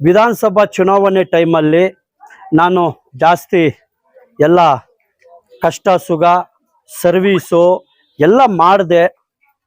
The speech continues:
ಕೆಲವು ಕಾರಣಾಂತರಗಳಿಂದ ನಮಗೆ ಟಿಕೆಟ್ ಸಿಕ್ಕಿಲ್ಲ, ಇರಲಿ ಪರವಾಗಿಲ್ಲ, ಪರವಾಗಿಲ್ಲ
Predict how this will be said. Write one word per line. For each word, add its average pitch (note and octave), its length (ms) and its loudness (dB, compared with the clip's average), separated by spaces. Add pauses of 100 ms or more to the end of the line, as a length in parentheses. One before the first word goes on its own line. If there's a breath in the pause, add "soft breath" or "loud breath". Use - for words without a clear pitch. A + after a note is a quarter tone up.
ಕೆಲವು B3+ 320 2 (260)
ಕಾರಣಾಂತರಗಳಿಂದ F3 840 0 (480 soft breath)
ನಮಗೆ D3+ 280 -2
ಟಿಕೆಟ್ E3+ 320 -2
ಸಿಕ್ಕಿಲ್ಲ, F3+ 380 0 (420)
ಇರಲಿ F3+ 200 2 (140)
ಪರವಾಗಿಲ್ಲ, D#3+ 540 0 (880 soft breath)
ಪರವಾಗಿಲ್ಲ C4 580 2